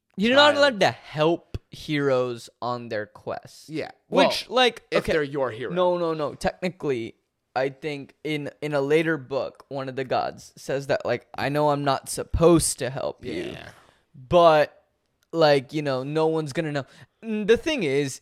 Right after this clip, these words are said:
Speaker 1: is that, like, <laughs> all the gods help, other than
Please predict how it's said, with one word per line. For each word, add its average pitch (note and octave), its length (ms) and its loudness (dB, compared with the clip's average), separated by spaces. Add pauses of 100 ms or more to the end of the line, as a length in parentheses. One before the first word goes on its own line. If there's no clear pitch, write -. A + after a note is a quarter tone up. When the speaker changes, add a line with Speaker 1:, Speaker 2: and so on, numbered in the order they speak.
Speaker 1:
is D3 120 -8
that, - 200 0
like, E3 320 -2 (120)
<laughs> - 100 -10
all G#3+ 340 4
the G3+ 160 2
gods A#2+ 760 -2 (140)
help, B2 520 -4 (540)
other B3+ 320 4
than G#3 340 -2